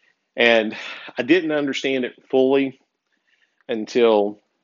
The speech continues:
I went the route of buying inexpensive rifles and, um,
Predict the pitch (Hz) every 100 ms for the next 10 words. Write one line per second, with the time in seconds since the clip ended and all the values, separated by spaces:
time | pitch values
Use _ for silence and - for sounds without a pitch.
0 | _ _ _ _ _ _ _ - - 120
1 | 113 123 110 107 107 113 110 - 110 98
2 | 95 101 - - _ _ _ _ - -
3 | _ _ _ _ _ _ _ _ 123 123
4 | 123 117 120 117 - 123 113 92 98 113
5 | 131 131 - - _ _ _ _ _ _
6 | _ _ _ _ 113 110 107 104 101 -
7 | - - - - - - 104 98 92 90